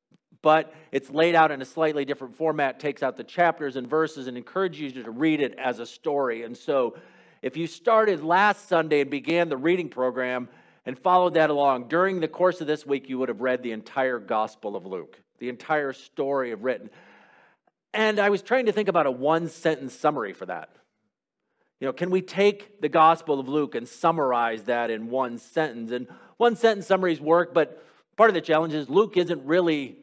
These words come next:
one book because Luke belongs with the book of Acts. And really, they were meant to go together as two things. Acts isn't really a sequel. It's really one book, but had to be divided up because of scrolls and such. And so there's this story, but I was thinking about,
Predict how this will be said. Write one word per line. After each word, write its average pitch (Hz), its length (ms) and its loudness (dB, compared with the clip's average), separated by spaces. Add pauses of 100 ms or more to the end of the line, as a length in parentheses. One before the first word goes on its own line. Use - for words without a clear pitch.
one 165 280 2
book 139 340 0 (440)
because 147 260 -4
Luke 220 300 0
belongs 160 480 2
with 156 320 -2
the 139 40 -12
book 160 200 0
of 139 100 0
Acts. - 400 0 (320)
And 143 140 -10
really, 165 240 2
they 143 120 0
were 131 140 -4
meant 160 300 -2
to 143 100 -10
go 147 220 0
together 131 440 -2
as 117 140 -8
two 143 220 -6
things. 107 320 -10 (360)
Acts 170 380 -2
isn't 143 220 -4
really 131 240 -4
a 113 40 -6
sequel. 185 520 -6
It's 135 140 -10
really 131 200 -4
one 127 260 -4
book, 135 300 -2
but - 240 -8 (360)
had 131 180 -2
to 127 40 -2
be 123 140 -6
divided 117 400 -4
up 107 140 -4
because 113 240 -8
of 101 100 -16
scrolls 104 460 -10
and 104 100 -18
such. 107 240 -14
And 127 100 -18
so 156 140 -4
there's 147 200 -4
this 147 140 -10
story, 202 440 0
but 160 100 0
I 165 80 4
was 160 80 -2
thinking 208 280 -4
about, 151 220 2